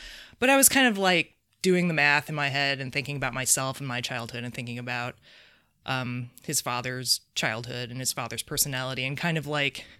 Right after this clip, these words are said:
you know, imagining what kind of human that would create. Um, and as I'm thinking about this, I'm watching Drag Race,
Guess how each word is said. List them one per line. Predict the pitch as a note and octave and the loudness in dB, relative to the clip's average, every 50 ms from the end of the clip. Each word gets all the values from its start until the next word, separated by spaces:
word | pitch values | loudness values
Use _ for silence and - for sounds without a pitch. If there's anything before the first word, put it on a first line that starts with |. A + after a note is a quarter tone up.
| _ _ - | _ _ -6
you | F3 D3+ | -2 0
know, | C#3 C3 B2+ B2 A#2+ - _ _ _ - - - - _ _ _ - | 0 0 0 -2 -6 -10 _ _ _ -20 -20 -20 -20 _ _ _ 0
imagining | - F3+ E3+ E3 E3 D#3 D#3+ D#3+ D#3+ D#3 | 2 4 6 6 6 4 4 2 2 2
what | D#3 D3+ - | 0 0 0
kind | - D#3+ D3+ C#3 | -2 -2 0 0
of | C#3+ C3+ - | -2 -2 -2
human | - D#3+ D#3 D3+ C#3+ C#3+ C#3+ | -2 0 0 0 0 0 0
that | C3+ C3+ C3+ | 0 0 0
would | C#3 C3+ C3 C3 A#2+ A#2+ | -2 -4 -6 -6 -8 -10
create. | - - D3+ C3+ B2 A#2 A#2 - - - - _ - - - - _ _ - | -8 -4 -2 0 0 0 0 -2 -6 -10 -14 _ -20 -20 -20 -20 _ _ 0
Um, | - D3+ D3+ D3+ D3 D3 C#3+ C#3+ C#3+ B2 - - - - | 2 4 4 4 2 0 -2 -4 -4 -6 -8 -6 0 2
and | D#3+ D3+ D3+ C#3+ C#3+ C#3+ C3+ - - | 2 2 2 0 -2 -4 -6 -2 4
as | D#3 E3 E3 E3 D#3+ D#3+ | 6 6 6 6 6 4
I'm | E3 D#3 D3+ D3+ D3 D3 C#3 A#2+ - _ _ _ _ _ _ - | 4 4 2 0 -2 -4 -6 -8 -12 _ _ _ _ _ _ -10
thinking | - - G#3 G3+ - G3 F3+ | -2 0 2 2 2 2 0
about | E3 D3+ D3+ D3 C#3+ - | 2 2 2 2 2 0
this, | - D3 C#3+ C#3 - | -2 -2 0 0 0
I'm | D3+ C#3+ C#3+ | 0 -2 -2
watching | D3 D3 C#3+ - - C#3 D3 | -2 -2 -2 -2 -4 -4 -4
Drag | C3+ C#3 C#3 C#3 C#3+ C3 | -4 -2 -2 -2 -2 -2
Race, | C#3+ C3+ C3 C3 B2+ - - - - | -2 -4 -2 -2 0 2 2 0 0